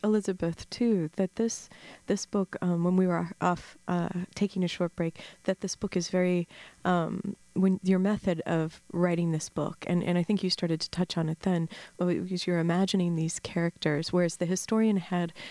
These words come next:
a very, um, maybe you had the plot, um, that you were working within, uh, already. Um, can you tell us a little bit about the experience of writing the S-, Swan Thieves, how your writing method was different?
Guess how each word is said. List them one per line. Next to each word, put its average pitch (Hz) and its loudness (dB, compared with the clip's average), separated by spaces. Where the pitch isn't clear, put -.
a 175 0
very, 175 2
um, 165 0
maybe 185 4
you 190 6
had 175 -2
the - -6
plot, - -6
um, 160 0
that - 0
you 180 0
were 170 2
working 170 0
within, 165 0
uh, 165 -2
already. 180 0
Um, 190 2
can 220 2
you 233 2
tell 220 0
us 208 -4
a 196 0
little 190 0
bit 196 -2
about 170 0
the 185 2
experience 180 0
of 175 0
writing 165 2
the 151 0
S-, - -6
Swan 170 2
Thieves, 160 -4
how 165 0
your 170 0
writing 160 -2
method 160 -4
was 170 -4
different? - -4